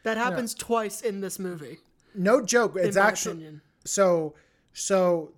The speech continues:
Speaker 2: they actually, like, very last minute killed a big, big baby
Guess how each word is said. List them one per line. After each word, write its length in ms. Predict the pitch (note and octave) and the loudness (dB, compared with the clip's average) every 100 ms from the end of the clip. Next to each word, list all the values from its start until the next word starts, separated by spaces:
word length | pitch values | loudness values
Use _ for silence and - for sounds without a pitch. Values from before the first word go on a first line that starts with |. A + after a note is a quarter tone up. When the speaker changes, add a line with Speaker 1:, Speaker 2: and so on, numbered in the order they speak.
| - | -6
Speaker 2:
they 200 | E3+ A#3+ | 4 6
actually, 580 | C#4 B3+ B3+ - A3 G3 | 6 4 2 -4 0 0
like, 220 | F3 D3+ | 0 0
very 260 | C#3 F#3+ G3 | 2 4 4
last 360 | F3+ E3+ - | 2 0 -2
minute 400 | D#3+ F3 D3+ A#2+ _ | -4 -4 -4 -10 _
killed 560 | F#3+ F#3+ E3 C#3 A#2 - _ _ - | 2 4 4 2 -6 -20 _ _ -10
a 80 | D3 | -10
big, 380 | A2 G#3 G3 C3 | -4 -2 -2 -2
big 240 | F3 B2+ | -4 -4
baby 600 | C#3 F#3+ F3 C3+ B2 A#2 | 0 2 2 -2 -8 -14